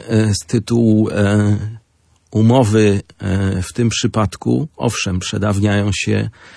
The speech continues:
z upływem dziesięciu lat, ale w stosunku do każdej raty osobno. W związku z tym, w przypadku, kiedy wnosimy pozew, to wnosimy pozew o na przykład tak zwane odfrankowienie, czyli ponowne przeliczenie,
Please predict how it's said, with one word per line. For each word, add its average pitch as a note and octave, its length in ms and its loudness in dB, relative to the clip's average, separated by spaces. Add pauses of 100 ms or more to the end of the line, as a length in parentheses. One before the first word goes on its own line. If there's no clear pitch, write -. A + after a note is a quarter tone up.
(180)
z - 100 -10
upływem A2 520 2
dziesięciu G#2+ 500 -2
lat, A2 360 -2
ale A2 180 0
w - 120 -8
stosunku G2 420 -8
do F#2+ 240 -2
każdej B2+ 520 0
raty G2+ 420 -4
osobno. F#2 580 -6 (580)
W B2+ 60 -12
związku B2 380 -2
z - 100 -6
tym, G#2+ 300 0
w - 80 -16
przypadku, C#3 540 -4
kiedy G#2+ 360 0
wnosimy G#2+ 640 2
pozew, F#2 580 -4
to A2 180 -6
wnosimy A2+ 500 -2
pozew A2 540 -2
o F#2 400 -4 (300)
na G#2 100 -4
przykład - 520 -6
tak G2 180 -4 (120)
zwane A2 340 2
odfrankowienie, G#2+ 1000 0
czyli G2+ 320 -2
ponowne G2+ 500 0
przeliczenie, G#2 800 -2